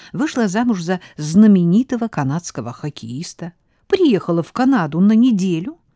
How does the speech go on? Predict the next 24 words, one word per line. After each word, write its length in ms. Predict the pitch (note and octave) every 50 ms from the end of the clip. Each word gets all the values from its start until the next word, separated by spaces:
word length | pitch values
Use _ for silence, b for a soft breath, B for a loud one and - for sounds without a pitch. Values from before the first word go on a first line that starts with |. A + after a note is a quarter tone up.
| _ _ _ _ _ _ _
к 60 | - -
подруге, 600 | G#4 G#4+ F4 C4 G#3+ F3 D3 A#2+ B2+ A#2 - - B B B B B B B B
а 80 | D#4
вернулась 500 | D#4+ D#4 E4 E4 E4+ F4 E4 C4 A3 -
оттуда 320 | A3 G3+ - G#3+ G3+ F#3+ F#3
уже 200 | F#3 F3+ B3 A3+
невестой. 640 | G3+ F3+ E3 D#3+ D#3+ D#3+ - - - D3+ D3 D#3 _ _ B B B B B B B B B B
А 140 | B C3 C3+
какая 520 | - - D3+ D3 - - - D3+ D3+ D3+ D3+
у 40 | D#3
них 280 | D#3 D3+ D#3 D#3 D3
была 300 | C#3 D#3 E3 D#3+ E3+ F3+
свадьба! 1160 | F#3 - - A3 A3 D4 D#4+ E4 E4+ E4 - D#4+ - F4 E4+ E4 E4 E4 D#4+ D#4+ D#4+ D#4 D4+ - _ -
А 180 | D#3+ E3 F3+
у 120 | F#3 F#3+ G3
нас, 460 | G3 A3+ C#4 D4 - - - - _ _ _ _ _ _ _ _ _ -
а 100 | F3+ F#3+
у 40 |
нас 180 | G#3 C4 C#4+ -
свадьбы 320 | - A3 A#3+ - B3 C#4+
не 120 | C#4 D#4+ E4+
будет, 360 | - D#4 B3 G#3+ G3+ A#3+ -
скорее 360 | - - - A#3+ A#3 A#3 A#3
всего. 420 | - - - A#3+ A3+ A3 A3+ A#3